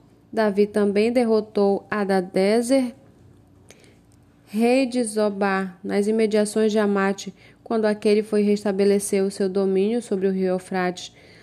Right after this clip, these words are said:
Davi tomou-lhe mil carros de guerra, sete mil cavaleiros e vinte mil soldados de infantaria. Mutilou todos os cavalos dos carros de guerra, com exceção dos que puxavam cem deles. Os sírios de Damasco foram socorrer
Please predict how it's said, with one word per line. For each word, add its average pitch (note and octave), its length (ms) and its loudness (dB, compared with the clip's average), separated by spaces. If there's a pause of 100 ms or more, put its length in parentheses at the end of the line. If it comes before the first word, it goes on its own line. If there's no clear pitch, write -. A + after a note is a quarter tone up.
(180)
Davi B3 320 0
tomou-lhe A#3+ 840 0 (400)
mil B3+ 240 2
carros A#3 460 0
de G#3+ 100 0
guerra, F#3 380 0
sete G#3 340 -2
mil G3+ 160 0
cavaleiros F#3+ 760 0
e G3 80 2
vinte G#3+ 360 -4
mil B3+ 200 -2
soldados G3+ 500 -2
de G3+ 100 -4
infantaria. F#3 680 -4 (420)
Mutilou A#3 540 0
todos A3 480 0
os A#3 120 -6
cavalos G3 600 -2
dos F#3+ 180 -4
carros F#3+ 400 -2
de F#3 80 -6
guerra, F3+ 420 -2 (360)
com A#3 120 0
exceção A#3+ 560 0
dos G#3 160 -2
que A3 140 -4
puxavam G3 640 -4
cem G#3+ 400 -4
deles. F3 500 -4 (480)
Os C4+ 180 2
sírios B3+ 420 2
de G#3+ 100 0
Damasco G3 680 -2
foram A3 320 -2
socorrer A#3 760 0